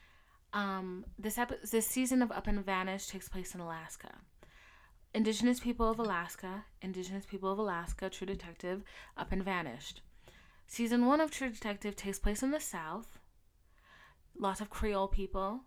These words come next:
lots of, um, you know, black people, lots of pain, um, lots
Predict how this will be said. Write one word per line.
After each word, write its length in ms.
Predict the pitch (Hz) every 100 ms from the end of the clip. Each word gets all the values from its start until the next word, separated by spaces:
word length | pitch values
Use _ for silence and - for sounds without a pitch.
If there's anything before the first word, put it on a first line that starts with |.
| - -
lots 360 | 202 185 185 -
of, 400 | 180 180 175 190 - - - - _ -
um, 580 | 180 170 165 165 165 170 - - - - - - _ -
you 120 | 185
know, 320 | 180 160 151 151 _ _ _
black 320 | 175 185 170
people, 460 | - 185 175 190 262 - - - - - -
lots 220 | 320 480
of 160 | - -
pain, 560 | - 175 165 185 254 262 - - - - -
um, 600 | 180 190 180 180 175 185 - -
lots 380 | 208 240 339